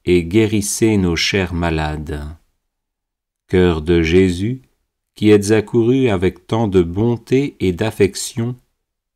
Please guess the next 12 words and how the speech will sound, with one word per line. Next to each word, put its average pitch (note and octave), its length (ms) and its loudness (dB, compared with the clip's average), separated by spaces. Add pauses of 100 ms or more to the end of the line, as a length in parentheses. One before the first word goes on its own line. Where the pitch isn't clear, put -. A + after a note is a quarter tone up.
au F#2+ 100 0
secours B2 600 0
de G2 100 4
votre F#2 320 -2
ami F#2 300 0
Lazare, F#2 840 -2 (840)
soulagez B2 880 0 (160)
et F#2+ 220 -2
guérissez A2+ 720 2
nos F2+ 160 0
chers F2 420 -4
malades. D#2 800 -4